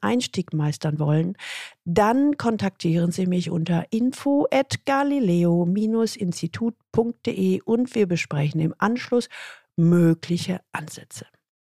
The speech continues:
Die Links zu dieser Folge finden Sie auch in den Shownotes und die Shownotes finden Sie unter dem Link Leistungsträger mit A E minus blog punkt de slash podcast und hier dann die Folge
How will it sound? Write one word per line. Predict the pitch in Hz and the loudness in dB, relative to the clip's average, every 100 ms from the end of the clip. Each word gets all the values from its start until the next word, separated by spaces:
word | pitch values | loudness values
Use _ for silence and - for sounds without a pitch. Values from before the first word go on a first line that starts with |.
| - | -2
Die | 214 | 4
Links | 277 311 - - | 6 6 4 -4
zu | 185 | -2
dieser | 165 170 160 | -2 -2 -2
Folge | 233 233 226 220 - - - | 2 4 4 0 -4 -16 -4
finden | - 285 254 | 2 4 2
Sie | 226 | 2
auch | 165 180 | 2 0
in | |
den | 180 | -2
Shownotes | 180 269 269 254 254 247 - | 0 2 4 6 4 2 0
und | 320 339 311 | 0 2 2
die | 320 | 0
Shownotes | - 226 226 226 220 - | 2 2 4 4 2 -4
finden | - 180 175 185 | -2 -2 0 0
Sie | 175 | 0
unter | 170 160 | 0 -2
dem | 151 143 | -2 -2
Link | 165 226 226 220 - - - - - | 2 2 2 -2 -8 -14 -14 -14 -2
Leistungsträger | 180 175 185 202 - 208 202 185 - 180 175 175 | 2 4 2 0 -2 0 0 -2 -2 0 2 0
mit | 156 156 - | -2 -2 0
A | 202 240 | 2 2
E | 233 220 214 | 2 0 2
minus | 214 240 247 - | 0 0 0 0
blog | - 185 185 | 0 0 0
punkt | - 175 170 - | -4 -4 -4 -4
de | 170 165 | -2 -2
slash | 165 - 196 240 277 - - _ | -2 -4 0 0 0 -2 -8 _
podcast | - 202 - 196 190 190 - | 0 0 0 0 2 0 -4
und | 226 | -4
hier | - 196 214 | -2 0 2
dann | 208 202 | 2 0
die | 226 | -2
Folge | 214 160 156 165 | -2 0 2 0